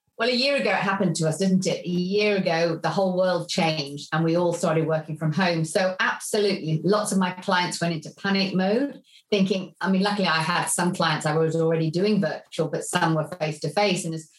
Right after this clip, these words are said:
the ones face-to-face who are having their teams at work,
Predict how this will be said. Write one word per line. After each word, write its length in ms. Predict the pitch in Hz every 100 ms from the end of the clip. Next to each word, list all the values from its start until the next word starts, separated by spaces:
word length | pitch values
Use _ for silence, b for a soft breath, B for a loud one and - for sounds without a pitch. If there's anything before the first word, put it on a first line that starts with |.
| b -
the 80 |
ones 300 | 175 214 214
face-to-face 680 | - 190 185 180 202 190 190
who 80 | 175
are 80 | 156 156
having 140 | 160 151
their 140 | 151 - - - -
teams 480 | - 208 190 190 190
at 80 | 185
work, 420 | 170 175 175 170